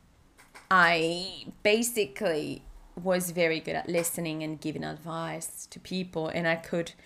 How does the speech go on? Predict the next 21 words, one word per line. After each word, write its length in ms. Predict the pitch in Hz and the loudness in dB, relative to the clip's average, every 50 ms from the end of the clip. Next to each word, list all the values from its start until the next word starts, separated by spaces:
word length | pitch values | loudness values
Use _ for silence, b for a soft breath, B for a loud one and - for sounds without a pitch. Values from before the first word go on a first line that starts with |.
| B B B B B B - | B B B B B B -8
relate 1000 | 160 165 170 165 165 156 160 156 156 156 160 175 240 277 277 - - - - - - - - - | -2 0 0 2 2 2 2 4 4 4 4 4 2 0 0 0 -2 -2 -4 -6 -12 -16 -10 -8
a 80 | 180 | -6
lot 600 | 170 165 160 156 190 254 269 - - - - - b b b b b b b b b b b _ | -2 0 2 2 2 2 0 -2 -6 -10 -10 -12 b b b b b b b b b b b _
to 180 | - - 220 208 | -2 2 2 4
their 260 | 185 185 175 175 170 | 4 4 4 2 0
situations. 1000 | 170 - - - - - 214 190 185 - 196 165 160 165 - - 233 247 262 240 | -2 -6 -10 -10 -6 -4 -4 -4 -4 -2 -2 0 0 0 0 2 2 2 2 2
Uh, 200 | - - 185 180 | 0 -2 -2 -4
for 180 | - - - 190 | -6 -4 -4 -2
me, 160 | 190 196 190 | -2 0 -2
it's 140 | 180 180 190 | -2 -2 -2
always 200 | 190 185 185 180 | -2 -2 -2 -2
been 260 | - 185 180 180 180 | -2 -2 -2 0 0
really 400 | 180 202 226 262 269 247 190 185 | 2 4 4 4 4 4 2 0
easy 260 | - - 170 - 185 | -4 -6 -6 -6 -6
to 100 | 180 - | -8 -8
put 200 | 175 - 190 - | -6 -4 -4 -2
myself 520 | 175 180 170 165 - - 175 170 165 170 - | -2 -2 -2 0 2 4 4 4 4 2 0
in 200 | - 170 165 160 | -4 -4 -4 -4
someone 420 | - - - 180 175 170 165 165 160 | -4 -2 -2 -2 0 -2 -2 0 0
else's 400 | 156 156 160 - 180 180 185 - | 0 -2 -2 -4 -4 -6 -6 -8
shoes 640 | - - - - - 220 226 226 220 220 220 226 - | -6 -4 -2 0 2 4 4 4 4 2 2 -2 -6